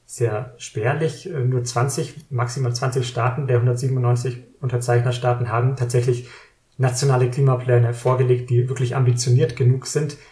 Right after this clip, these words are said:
dieses Ziel, das ein-, eins Komma fünf Grad Ziel wirklich zu erreichen. Und das sind bislang wenige Industriestaaten. Und auch Deutschland erreicht mit dem jetzt vorgelegten Klimaschutzgesetz. Das ist was ganz Aktuelles.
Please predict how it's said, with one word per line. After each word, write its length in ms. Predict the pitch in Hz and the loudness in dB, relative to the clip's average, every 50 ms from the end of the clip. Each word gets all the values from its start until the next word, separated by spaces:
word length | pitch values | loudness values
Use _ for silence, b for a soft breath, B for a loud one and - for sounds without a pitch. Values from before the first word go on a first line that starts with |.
| B B B B _ - | B B B B _ -4
dieses 560 | 135 120 135 139 131 127 120 - - - - | -2 2 4 4 4 2 0 -6 -10 -12 -10
Ziel, 420 | - - - 151 160 170 180 175 | -8 -4 -2 -2 -2 0 -2 -2
das 180 | 165 143 - - | -2 -4 -4 -6
ein-, 220 | - - - - - _ - 143 127 120 - - - | -8 -10 -12 -14 -18 _ -10 -10 -10 -8 -8 -10 -6
eins 200 | - 127 120 - | -2 -2 -2 -2
Komma 120 | - 123 120 | -2 -2 0
fünf 160 | 120 120 120 | 0 -2 -2
Grad 260 | - 120 120 120 - | -2 -2 -2 -2 -2
Ziel 140 | - 131 120 | -2 0 0
wirklich 360 | 123 120 - 120 117 - B B B B B - | 0 0 0 -2 -6 -6 B B B B B -10
zu 160 | - - 147 | -6 -4 -2
erreichen. 540 | 156 127 117 110 107 127 151 123 - 127 117 | 0 0 0 0 0 0 0 0 2 2 2
Und 100 | 117 - | 2 0
das 120 | 120 - | 0 0
sind 180 | 139 135 123 - | 0 -2 -2 -2
bislang 360 | 120 127 131 127 127 123 113 | -6 -2 -2 0 0 2 2
wenige 340 | 117 135 147 151 139 147 143 | 2 2 2 2 0 -2 -4
Industriestaaten. 1000 | - - 131 127 120 - - - 143 135 - - - 107 98 - - - 107 127 | -2 -2 -2 -2 -2 -4 -4 -2 -2 -2 -2 -2 -4 -4 -4 -4 -6 -10 -10 -8
Und 140 | 123 120 120 | -6 -4 -4
auch 120 | 117 - | -6 -4
Deutschland 440 | - 117 113 120 - - 139 131 120 120 B B B B B B B B - - | -2 0 0 0 0 0 0 0 0 -4 B B B B B B B B -12 -6
erreicht 360 | - 107 110 123 120 - - | -4 -2 0 0 0 2 0
mit 120 | 127 120 | -2 0
dem 160 | 131 131 147 139 | 0 -2 -2 0
jetzt 220 | 127 120 - - | -2 -2 -2 -2
vorgelegten 540 | - 127 127 123 127 120 123 120 120 - 120 | 0 0 2 2 4 4 2 2 2 -2 -4
Klimaschutzgesetz. 920 | 120 - 127 117 117 110 - 131 120 120 - - 117 120 143 139 - - | -2 0 0 0 0 0 0 -2 -2 -4 -4 -6 -4 -4 -4 -6 -6 -8
Das 120 | - 110 113 | -8 -6 -6
ist 140 | 117 117 | -6 -6
was 140 | 117 113 - | -6 -6 -6
ganz 180 | 113 110 - - | -8 -8 -8 -8
Aktuelles. 680 | 117 - - - 120 117 123 139 147 143 - - | -10 -10 -8 -8 -4 -2 0 0 -2 -2 -4 -10